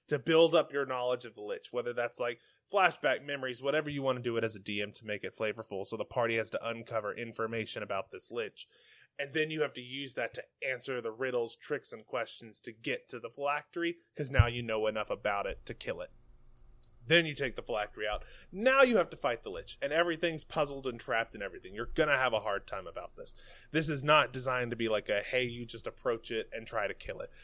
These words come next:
You might, at a lower level, just think you can do that, but you have to remember that this thing is designed to murder,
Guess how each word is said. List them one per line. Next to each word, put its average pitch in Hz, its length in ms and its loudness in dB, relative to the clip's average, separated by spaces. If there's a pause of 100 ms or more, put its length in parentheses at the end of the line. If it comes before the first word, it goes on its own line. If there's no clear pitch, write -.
(160)
You 160 160 4
might, 160 380 8 (340)
at 131 140 2
a 123 40 4
lower 120 320 2
level, 175 320 4
just 135 240 -4
think 123 240 -6
you 127 120 -6
can 113 160 -8
do 113 240 -4
that, 160 340 0
but 127 120 -4
you 135 100 -2
have 117 140 0
to 123 40 -6
remember 113 300 -6
that 107 200 -10
this 117 200 -8
thing 113 340 -4 (440)
is 117 300 -4
designed 107 600 0
to - 100 -10
murder, 120 580 -2